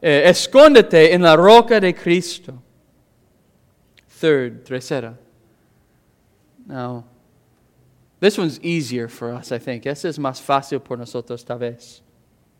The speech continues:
This is a weary land. Es una tierra calurosa because of the wild beasts in it. Por los bestias salvajes en ella.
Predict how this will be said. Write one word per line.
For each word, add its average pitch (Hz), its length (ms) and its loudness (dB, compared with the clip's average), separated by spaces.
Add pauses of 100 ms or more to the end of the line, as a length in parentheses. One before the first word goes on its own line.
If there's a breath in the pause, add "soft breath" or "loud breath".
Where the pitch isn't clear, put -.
(1300)
This 160 360 -4
is 156 180 -8
a 160 80 0
weary 165 320 2
land. 127 580 -4
Es 123 140 -18
una 143 160 -10
tierra 135 580 -6 (800)
calurosa 139 600 -6 (960)
because 147 360 -2
of 147 80 -10
the 143 100 -4
wild 143 340 2
beasts 156 520 -6
in 123 120 -18
it. 113 140 -18 (1000)
Por 151 260 -6 (200)
los 143 220 -2
bestias 143 640 -2
salvajes 139 800 -2
en 117 160 -16
ella. 113 240 -20